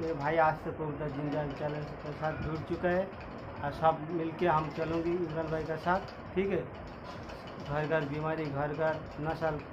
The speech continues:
सबको साथ में लेके चलूँगी। ठीक है, एक जोड़ा कबूतर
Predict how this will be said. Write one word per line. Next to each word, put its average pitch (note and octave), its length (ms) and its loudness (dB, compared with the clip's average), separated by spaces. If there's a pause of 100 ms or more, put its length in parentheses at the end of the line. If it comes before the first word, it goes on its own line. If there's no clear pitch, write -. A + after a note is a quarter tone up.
(600)
सबको D#3 340 -2
साथ D#3 220 2
में D#3 200 -2
लेके D3+ 200 -2
चलूँगी। D#3+ 420 0 (500)
ठीक F3+ 140 2
है, D#3 180 0 (1200)
एक D#3+ 180 2
जोड़ा D#3 220 2
कबूतर D#3 500 0